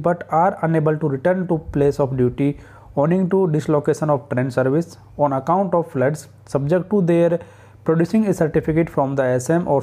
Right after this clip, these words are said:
supervisory staff in charge at the station nearest to the breach, in indicating that the employee had reported to him on a particular date and had to hold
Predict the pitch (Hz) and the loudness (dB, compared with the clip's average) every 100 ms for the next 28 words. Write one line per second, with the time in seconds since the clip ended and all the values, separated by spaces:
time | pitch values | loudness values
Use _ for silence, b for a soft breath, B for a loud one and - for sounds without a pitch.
0 | 127 - 131 127 131 127 139 135 131 127 | -2 -2 0 2 0 -2 -2 -2 -2 -6
1 | 127 - 135 175 180 190 143 123 127 123 | -4 0 2 2 -2 -2 -2 0 -2 -4
2 | - 139 160 160 - B B B - 147 | -2 -2 0 -2 -4 B B B -2 2
3 | 175 185 196 - - 147 143 151 131 143 | 4 2 0 -6 -6 0 2 2 0 -8
4 | - - - 139 156 185 - - 160 156 | -14 -12 -2 0 2 0 -4 -4 -4 -2
5 | 175 165 160 B B B 156 175 214 208 | 0 0 -2 B B B 2 2 2 0
6 | 214 220 180 160 160 147 143 165 170 147 | 2 0 2 0 2 0 2 2 2 2
7 | 156 156 139 139 139 139 131 131 127 151 | 2 2 0 0 0 0 0 0 0 -2
8 | 156 - - 143 165 165 - 127 131 131 | -4 -8 -2 2 2 0 0 -2 -2 -2
9 | 120 113 120 160 - - - 151 156 - | -2 0 0 -2 -6 -14 -4 -2 0 0
10 | 170 175 214 151 180 196 | -2 0 0 2 2 2